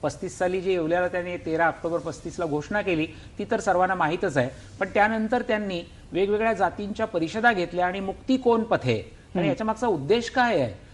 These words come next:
Speaker 1: याच्या मागचा उद्देश आहे सर्वांगीण प्रगती करणं, माणसाचा स्वाभिमान जागा करणं आणि माणूस म्हणून जगण्याची हिंमत त्याच्यामध्ये निर्माण करणं. आणि म्हणून मग पुढच्या काळामध्ये बाबासाहेबांनी ज्या पद्धतीने बौद्ध धम्माचा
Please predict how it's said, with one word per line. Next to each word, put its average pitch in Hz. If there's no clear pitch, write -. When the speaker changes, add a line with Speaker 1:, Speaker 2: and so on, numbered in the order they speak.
Speaker 1:
याच्या 151
मागचा 196
उद्देश 185
आहे 185
सर्वांगीण 240
प्रगती 180
करणं, 156
माणसाचा 185
स्वाभिमान 202
जागा 170
करणं 170
आणि 214
माणूस 196
म्हणून 233
जगण्याची 208
हिंमत 180
त्याच्यामध्ये 175
निर्माण 165
करणं. 160
आणि 208
म्हणून 220
मग 247
पुढच्या 220
काळामध्ये 202
बाबासाहेबांनी 185
ज्या 185
पद्धतीने 175
बौद्ध 165
धम्माचा 165